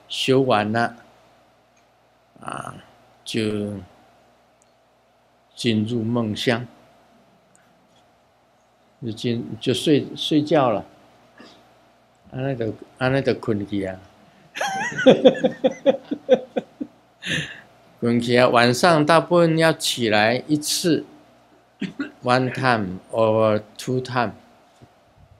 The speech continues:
一次两次是正常的。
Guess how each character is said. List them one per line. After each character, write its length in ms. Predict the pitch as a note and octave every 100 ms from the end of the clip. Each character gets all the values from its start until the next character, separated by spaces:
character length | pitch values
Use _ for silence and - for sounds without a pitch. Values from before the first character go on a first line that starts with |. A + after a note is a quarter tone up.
| _ _ _ _ _
一 80 | G3
次 260 | - - E3+
两 300 | B2+ F#2+ G2+
次 320 | - D3+ - -
是 260 | - D#3+
正 260 | D3 E3 C3+
常 380 | - F#2 F#2+
的。 80 | G2+